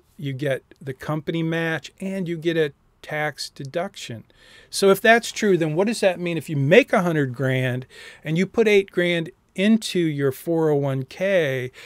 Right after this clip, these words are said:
how much do you pay tax on? What amount of money are you responsible at the end of that year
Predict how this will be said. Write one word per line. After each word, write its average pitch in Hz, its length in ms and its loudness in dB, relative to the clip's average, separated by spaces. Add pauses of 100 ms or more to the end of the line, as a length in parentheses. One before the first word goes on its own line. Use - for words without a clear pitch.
(440)
how - 180 -2
much 226 380 -2 (400)
do 170 80 -8
you 185 100 -4
pay 160 460 0 (180)
tax 196 400 -2
on? 113 340 -8
What 165 300 0
amount 196 640 -2 (540)
of 147 320 -4
money 165 560 -2 (300)
are 139 140 -4
you 156 180 0
responsible 185 1040 0
at 139 120 -12
the 151 140 -8
end 156 120 -4
of 143 120 -8
that 147 260 -2
year 165 640 0